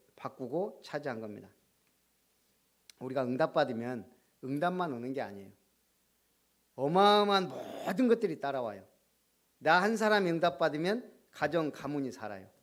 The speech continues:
주변 사람들이 보고 하나님께 영광을 돌려요. 교회가 살아나요. 여러분, 제발 응답 좀 확실하게 받으시기 바랍니다. 계속 응답받는 한 사람만 있으면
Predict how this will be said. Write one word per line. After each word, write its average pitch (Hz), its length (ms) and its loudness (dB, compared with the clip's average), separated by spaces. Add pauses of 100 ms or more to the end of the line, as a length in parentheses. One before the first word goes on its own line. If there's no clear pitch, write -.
(520)
주변 180 300 4
사람들이 180 520 2
보고 175 320 -2
하나님께 147 400 -8
영광을 117 360 -8
돌려요. 101 240 -18 (800)
교회가 185 540 6
살아나요. 117 480 -12 (1120)
여러분, 120 240 -4
제발 135 320 4
응답 135 320 2
좀 139 140 0
확실하게 151 480 0
받으시기 135 400 -6
바랍니다. 139 680 -2 (840)
계속 185 600 -2
응답받는 240 460 2
한 214 100 0
사람만 190 460 0
있으면 123 440 -6